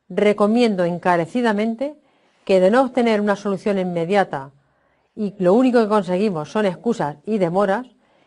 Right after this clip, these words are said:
el impago pasa de incidencia a morosidad y deberían iniciarse ya gestiones de cobro judiciales. También podemos acudir a expertos de recobro. Tal vez no sea posible recuperar toda la deuda,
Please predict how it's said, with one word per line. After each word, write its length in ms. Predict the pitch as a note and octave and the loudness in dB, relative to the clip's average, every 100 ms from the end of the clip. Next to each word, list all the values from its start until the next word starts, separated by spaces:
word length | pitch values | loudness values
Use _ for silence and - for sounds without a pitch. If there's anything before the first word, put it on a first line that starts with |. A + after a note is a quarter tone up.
| _ - | _ -4
el 120 | G3+ | 0
impago 720 | G3+ F#3+ C4 C#4 D4+ D#4 - _ | 0 2 2 4 4 0 -6 _
pasa 360 | A3+ G3+ - D3+ | 2 2 -2 -4
de 80 | |
incidencia 680 | F3+ F3 G3+ B3 D4 D#4+ E4 C4+ | -2 -4 0 0 0 -2 -2 2
a 160 | G3+ | 4
morosidad 640 | G3 F#3+ F3+ - F#3+ D#3+ - _ _ _ _ _ | 4 4 2 0 0 -2 -4 _ _ _ _ _
y 120 | G3+ | 0
deberían 480 | G3 F#3+ G3+ C#4 B3+ | 4 6 6 4 4
iniciarse 540 | A3 F#3+ B3+ C4 A3 | 2 0 0 0 -2
ya 200 | A3 C#4 | -2 -4
gestiones 640 | C4+ F#3+ D#3+ - A#3 B3+ B3 | -4 -4 -4 -2 0 0 0
de 120 | F#3 | -2
cobro 300 | F3+ A3 B3+ | 0 0 0
judiciales. 800 | - F#3+ D#3+ C#3+ - D3+ C3+ - _ _ _ _ _ _ _ | -2 -4 -4 -4 -6 -6 -8 -18 _ _ _ _ _ _ _
También 340 | E3+ F3+ C4 | -2 0 0
podemos 280 | C4 B3 A3+ | 2 2 0
acudir 340 | G#3+ G#3+ C4 | 0 0 0
a 160 | C4+ F3 | 0 -2
expertos 580 | D#3+ - A3 A#3+ C4 A#3+ | -4 -4 -2 0 -2 0
de 120 | F#3+ | -2
recobro. 520 | D#3 D#3 D#3 C#3+ D3+ _ _ _ _ _ _ _ _ _ | -2 -4 -4 -6 -14 _ _ _ _ _ _ _ _ _
Tal 160 | G#3+ | 2
vez 240 | A#3 D#4 D#4 | 4 0 0
no 140 | G3 | -2
sea 160 | G#3+ G3+ | 0 0
posible 280 | G3 G3+ G3+ | -2 0 0
recuperar 500 | F3+ F3+ F#3+ F#3 E3 | 0 0 2 2 2
toda 220 | F3+ F3 | 0 2
la 120 | F3 | 2
deuda, 400 | B3 B3 D3+ D3 | 2 -2 -4 -10